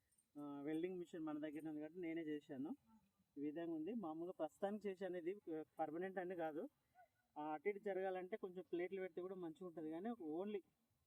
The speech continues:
ఇది only ట్రయల్ మాత్రమే చేశాను. ఈ విధంగా ఉంది. ఇట్లా సాల్ కూడా మంచిగానే వస్తుంది. ఇది పట్టుకోవడానికి మాత్రం కొంచెం తెలిసిన వాళ్ళు అయితే మంచిగా ఉంటుంది. బండి కూడా మంచిగా మెయిన్ కరెక్ట్గా నడపాలి, లేదంటే ఇబ్బంది అవుతుంది.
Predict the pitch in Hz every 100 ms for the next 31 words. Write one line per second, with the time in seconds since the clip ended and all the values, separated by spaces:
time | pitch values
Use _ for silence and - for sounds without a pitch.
0 | _ _ _ _ - - 147 147 170 185
1 | 175 - 156 180 170 165 - 170 170 160
2 | 156 - 147 175 294 _ _ _ _ _
3 | _ - 147 151 180 180 170 214 277 196
4 | 170 170 _ 175 175 196 220 202 185 226
5 | 233 202 - 220 196 302 254 180 175 175
6 | - 160 - 208 208 202 - 190 196 240
7 | 240 190 208 180 180 175 196 190 180 175
8 | 202 180 165 175 165 156 147 254 _ _
9 | _ _ _ 151 156 170 185 185 156 151
10 | 175 160 156 151 147 147 - 147 - 180
11 | 160 143 156 143 185 - _ _ _ _
12 | - 160 165 160 165 151 165 156 147 139
13 | 185